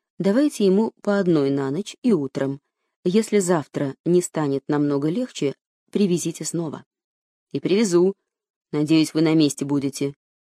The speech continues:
Гнев мистера Басби улёгся,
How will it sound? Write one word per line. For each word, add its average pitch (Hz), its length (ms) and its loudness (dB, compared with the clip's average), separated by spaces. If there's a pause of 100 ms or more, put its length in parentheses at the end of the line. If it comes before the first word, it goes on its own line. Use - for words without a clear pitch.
(460)
Гнев 196 480 0
мистера 156 420 -2
Басби 202 520 -2
улёгся, 147 680 -2